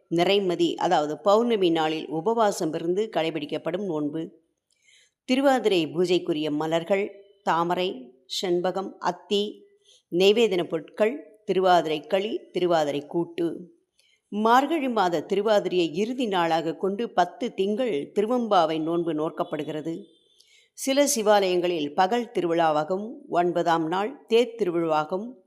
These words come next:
அன்று பின்னிரவு அதிகாலை வேளையில் நடராஜ பெருமானுக்கு விசேஷ அபிஷேக ஆராதனைகளும் நடைபெறுகின்றன. பத்தாம் நாள்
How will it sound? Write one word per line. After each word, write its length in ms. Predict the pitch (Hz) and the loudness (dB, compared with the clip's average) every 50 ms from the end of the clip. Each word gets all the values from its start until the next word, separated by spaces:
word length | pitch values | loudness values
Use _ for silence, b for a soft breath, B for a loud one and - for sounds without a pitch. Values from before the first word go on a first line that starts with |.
| b b b b b b b | b b b b b b b
அன்று 300 | - - 254 254 262 254 | 2 2 2 2 0 -2
பின்னிரவு 500 | 254 254 254 262 269 277 262 233 196 190 | -2 0 0 2 2 2 2 2 2 2
அதிகாலை 500 | 180 170 185 208 214 214 196 185 170 160 | 2 2 2 2 2 2 2 2 0 0
வேளையில் 380 | 170 175 180 180 175 175 165 | 0 0 0 0 0 0 0
நடராஜ 420 | 156 165 165 170 233 240 226 220 214 | 0 -2 -2 -2 -2 -4 -2 -4 -4
பெருமானுக்கு 520 | - 190 175 175 170 170 165 165 - 170 | -4 -2 -2 0 0 0 -2 -4 -4 -4
விசேஷ 420 | 156 175 175 220 220 208 214 226 - | -6 -4 -2 0 -2 -2 -2 -4 -4
அபிஷேக 580 | - 156 156 190 175 - 220 208 202 202 202 | -4 -4 -4 -4 -4 -2 -2 -2 -2 0 0
ஆராதனைகளும் 840 | - - 165 170 175 165 151 160 165 160 170 175 196 220 240 247 226 | 0 2 2 2 2 2 0 0 0 -2 -2 -2 -4 -6 -6 -6 -4
நடைபெறுகின்றன. 840 | 190 160 160 160 156 151 160 156 165 160 147 170 165 175 175 208 220 - b b b b b b b b b b - | -4 -4 -4 -4 -6 -6 -8 -6 -6 -6 -6 -4 -4 -4 -4 -6 -8 -16 b b b b b b b b b b 2
பத்தாம் 440 | - 190 190 - - 214 196 185 180 | 2 2 2 4 2 2 4 4 2
நாள் 360 | 180 175 170 165 165 - | 2 2 0 0 -2 -8